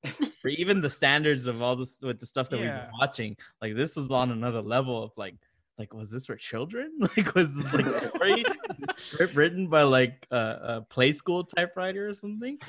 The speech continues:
Speaker 2: Um, but I will say the thing that gets me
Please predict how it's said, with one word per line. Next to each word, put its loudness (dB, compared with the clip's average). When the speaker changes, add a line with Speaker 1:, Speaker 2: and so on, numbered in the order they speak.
Speaker 2:
Um, 8
but 6
I 4
will 6
say 4
the 0
thing 0
that 0
gets -2
me -4